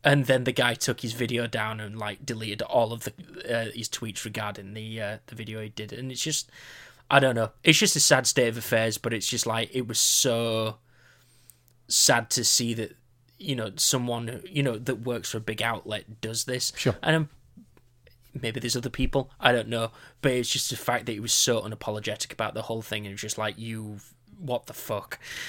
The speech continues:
Speaker 1: You know, just own up to your shit and move on. That people would have probably been more inclined to be, uh, you know, be a bit more forgiving had you just straight up said,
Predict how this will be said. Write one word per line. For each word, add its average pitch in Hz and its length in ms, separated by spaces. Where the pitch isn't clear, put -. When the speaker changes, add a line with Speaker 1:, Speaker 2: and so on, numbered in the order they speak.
Speaker 1:
You 131 120
know, 120 140
just 151 320
own 135 160
up 147 140
to - 140
your 123 100
shit 113 400
and 110 120
move 104 240
on. 107 180
That 139 220
people 160 320
would 139 160
have - 80
probably 131 240
been 123 200
more 123 260
inclined 120 440
to 113 380
be, 123 360
uh, 147 40
you 175 220
know, 147 120
be 143 220
a 131 60
bit 143 220
more 127 160
forgiving 123 640
had 110 380
you 113 440
just - 300
straight 107 260
up 107 120
said, 101 300